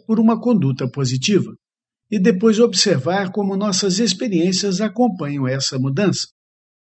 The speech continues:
As principais atitudes negativas que atrapalham nossa felicidade e nosso progresso são a preocupação, o medo, o ódio, o desespero, o egoísmo,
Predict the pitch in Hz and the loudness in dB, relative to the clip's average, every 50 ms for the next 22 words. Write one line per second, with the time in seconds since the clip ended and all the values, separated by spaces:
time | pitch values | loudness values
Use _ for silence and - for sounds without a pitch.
0 | _ _ _ - 208 202 185 - 247 254 233 - 240 220 - 262 262 226 185 196 | _ _ _ 0 0 0 2 2 2 2 4 2 2 2 2 2 2 2 2 0
1 | 180 - 151 131 - 156 156 143 117 120 120 123 147 147 135 127 127 - - 170 | -2 -2 -6 -4 -2 -2 -2 0 -2 -2 -2 -2 -2 -2 -2 -4 -2 0 0 0
2 | 147 123 131 127 127 - - 147 147 147 - 160 160 156 - - 185 180 151 135 | 2 2 -2 -2 -4 -4 -4 -4 -4 -4 -4 -4 -6 -4 0 0 2 2 2 2
3 | 135 160 180 175 - - 135 127 - 165 170 196 175 - 139 123 147 175 190 185 | 2 2 2 0 0 -2 -4 -4 -2 -2 -2 -2 -2 -4 -4 -2 0 0 0 0
4 | 151 135 - - - 151 151 143 147 170 196 185 180 - 120 - - 131 117 131 | 0 -2 -2 -2 -2 -2 -2 -2 -2 -2 -2 -2 -4 -6 -8 -8 -6 -4 -2 2
5 | 165 190 202 185 - - - _ _ _ _ _ _ _ _ - - 233 233 233 | 2 2 2 0 -4 -10 -12 _ _ _ _ _ _ _ _ -2 2 2 4 4
6 | 233 - - - 220 254 254 240 247 - - - 139 135 135 - - 175 202 214 | 2 2 0 2 2 4 4 2 2 -2 -6 -6 -4 0 0 4 4 4 4 4
7 | 202 - - _ _ _ _ _ _ 214 220 190 147 151 170 196 190 185 202 190 | 0 -4 -12 _ _ _ _ _ _ 2 2 4 6 6 6 6 6 2 -2 -8
8 | - - _ _ _ _ - 226 226 190 160 170 185 190 185 180 190 190 - - | -12 -18 _ _ _ _ 0 2 4 6 6 6 6 4 2 0 -4 -6 -8 -14
9 | _ _ _ _ - 190 196 185 240 240 185 180 - - - - 180 202 196 190 | _ _ _ _ 0 2 2 4 4 4 4 4 2 2 4 6 6 6 6 4
10 | 185 185 - - - - _ _ - 170 202 233 233 190 208 170 156 175 208 214 | 0 -4 -8 -12 -18 -20 _ _ 4 6 6 6 6 4 4 4 6 4 4 4
11 | 185 185 202 196 | 2 2 0 0